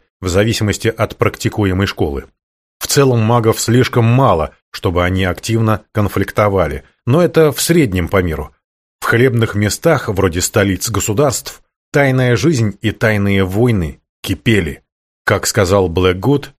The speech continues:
с альянсами кланов и рейдами во имя рейтов и редкого лута. Правда, по его словам, есть и старый договор. Пока политики не лезут к магам, маги не лезут в политику. В целом,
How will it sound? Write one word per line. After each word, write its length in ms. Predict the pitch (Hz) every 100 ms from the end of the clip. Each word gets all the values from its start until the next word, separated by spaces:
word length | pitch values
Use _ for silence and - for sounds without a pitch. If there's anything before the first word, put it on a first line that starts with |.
| _
с 180 | - 110
альянсами 680 | 110 131 135 117 117 110
кланов 580 | 104 110 117 120 107 -
и 160 | - 120
рейдами 520 | 110 131 131 117 117
во 240 | 90 95 110
имя 340 | 117 110 101
рейтов 560 | 101 127 123 120 101 -
и 160 | 113
редкого 460 | 107 113 - 101 92
лута. 540 | 101 135 - 69 - - _ _
Правда, 560 | - 156 147 147 147 139 -
по 60 |
его 220 | 117 123
словам, 340 | 120 123 131 131
есть 380 | 104 131 - -
и 180 | 113 98
старый 500 | - - 143 117 87
договор. 540 | 87 87 87 80 - _ _ _ -
Пока 240 | 95 107
политики 520 | 101 104 101 107 -
не 220 | 98 90 104
лезут 340 | 107 92 90
к 80 | -
магам, 500 | 120 147 135 127 - _ _ _
маги 400 | 110 107 107 101
не 160 | 101 98
лезут 460 | 80 82 80 - _ _
в 80 | -
политику. 560 | - 92 82 - - - _ _ _ _ _
В 60 | -
целом, 440 | - 165 160 156